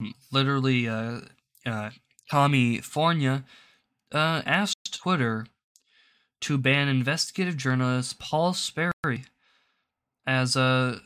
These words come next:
of course, that person was, uh, was critical, uh, against Adam Schiff.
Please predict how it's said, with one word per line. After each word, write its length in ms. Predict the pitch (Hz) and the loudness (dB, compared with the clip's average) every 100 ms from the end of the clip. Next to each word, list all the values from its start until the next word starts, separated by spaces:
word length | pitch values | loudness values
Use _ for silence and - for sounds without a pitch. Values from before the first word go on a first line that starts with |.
| _ _ 135 | _ _ -20
of 120 | - | -12
course, 340 | - 135 117 | -2 -2 -2
that 220 | - 110 | -4 -6
person 540 | - 120 - 120 117 - | -4 -6 -4 -4 -6 -6
was, 300 | 120 123 120 | -4 -2 0
uh, 380 | 127 127 127 123 | 0 2 0 -2
was 160 | 131 135 | -4 -6
critical, 640 | - 208 226 - 113 120 _ _ _ _ _ _ _ _ _ _ _ _ _ - | -4 -4 -4 -10 -12 -14 _ _ _ _ _ _ _ _ _ _ _ _ _ -6
uh, 180 | 120 117 | -2 -2
against 480 | 117 117 120 117 - | -2 -2 -2 -4 -2
Adam 300 | 117 120 117 | -2 0 -4
Schiff. 420 | - 185 139 - | -4 -2 -4 -6